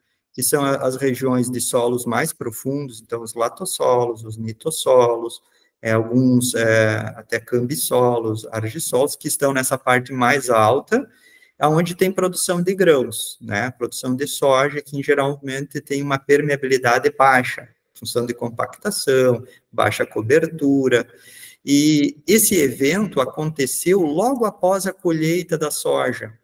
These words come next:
né, em grande parte das áreas. Isso significa o quê? A soja é uma cultura que deixa pouco resíduo na superfície. Então, o, o evento, né,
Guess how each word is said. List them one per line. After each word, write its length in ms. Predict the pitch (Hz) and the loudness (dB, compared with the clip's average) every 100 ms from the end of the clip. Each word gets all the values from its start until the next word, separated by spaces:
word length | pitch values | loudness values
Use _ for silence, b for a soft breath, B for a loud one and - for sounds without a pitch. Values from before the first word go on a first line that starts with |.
| _ | _
né, 240 | 113 110 117 | -8 -8 -8
em 40 | 117 | -4
grande 340 | 120 139 131 | -2 -2 -4
parte 400 | - 120 123 - | -2 0 0 -2
das 240 | 117 113 | -4 -2
áreas. 500 | 117 104 104 110 - - | 2 2 0 -6 -16 -8
Isso 220 | 139 165 | -6 -4
significa 580 | - 170 170 170 170 190 | -4 -4 -6 -8 -10 -10
o 60 | |
quê? 320 | - 139 - B B B B | -4 0 -2 B B B B
A 100 | - | -2
soja 560 | 139 - 165 190 220 151 | 0 4 4 6 4 2
é 40 | |
uma 160 | 139 143 | 0 -2
cultura 440 | - 147 - 196 | -4 -6 -2 -2
que 140 | 202 170 | -2 0
deixa 260 | 170 - | -2 -2
pouco 380 | 180 - 202 196 | -4 -2 0 0
resíduo 480 | 135 135 123 135 131 | -2 -2 -2 -4 -2
na 80 | 120 | -4
superfície. 840 | 123 123 120 - 107 - - - _ b b b - | -4 -4 -4 -4 -8 -8 -8 -12 _ b b b -8
Então, 320 | 120 135 147 156 147 139 - | 2 4 6 4 2 -2 -8
o, 240 | 135 127 | -6 -6
o 140 | 131 131 | -2 2
evento, 640 | 127 117 127 170 220 - 113 | 2 2 2 2 2 0 -2
né, 280 | 113 160 | -2 -2